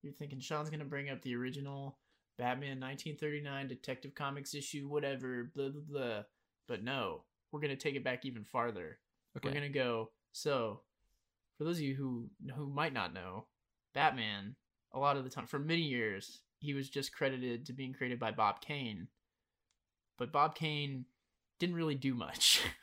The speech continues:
Speaker 2: Yeah.
Speaker 1: He kinda came up with the name. That's about it.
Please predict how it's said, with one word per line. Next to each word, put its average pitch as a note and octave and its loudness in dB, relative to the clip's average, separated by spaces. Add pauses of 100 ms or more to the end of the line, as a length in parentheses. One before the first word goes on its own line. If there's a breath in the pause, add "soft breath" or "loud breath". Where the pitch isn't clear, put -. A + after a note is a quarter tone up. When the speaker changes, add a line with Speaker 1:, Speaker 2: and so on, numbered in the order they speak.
(160 loud breath)
Speaker 2:
Yeah. B2+ 4 (100)
Speaker 1:
He G#3 4
kinda E4 2
came C4 4
up A#3 6
with G3 6
the D#3+ 2
name. E3 0 (460)
That's F3+ -4
about A#2+ 4
it. - -6